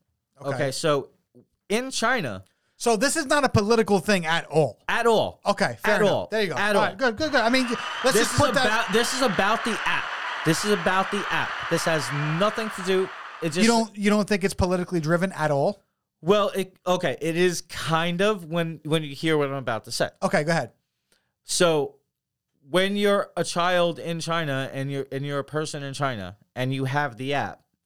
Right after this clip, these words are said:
Speaker 2: what you see over there, and this is what the whole, uh, drive is,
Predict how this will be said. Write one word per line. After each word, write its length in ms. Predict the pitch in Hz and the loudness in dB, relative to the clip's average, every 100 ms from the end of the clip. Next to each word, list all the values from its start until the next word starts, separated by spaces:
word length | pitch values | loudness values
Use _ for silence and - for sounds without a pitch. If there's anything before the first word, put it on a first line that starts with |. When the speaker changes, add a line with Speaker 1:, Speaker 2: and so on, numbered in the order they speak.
| _ _ _ _ _ - | _ _ _ _ _ -8
Speaker 2:
what 340 | 107 156 - | 0 0 0
you 80 | 165 | -6
see 340 | - 196 196 | -6 -4 0
over 280 | 170 156 135 | 0 0 -2
there, 500 | 139 185 127 95 107 _ _ _ _ _ _ - | -2 0 0 -4 -10 _ _ _ _ _ _ -4
and 80 | 139 | 0
this 160 | 151 165 | 0 -2
is 120 | 143 | -4
what 180 | 160 156 | -2 -2
the 80 | |
whole, 540 | 135 151 147 147 147 - | -6 -2 0 2 0 -4
uh, 80 | 127 | -8
drive 420 | 113 135 135 117 | -2 0 0 0
is, 300 | 95 85 - | -4 -8 -14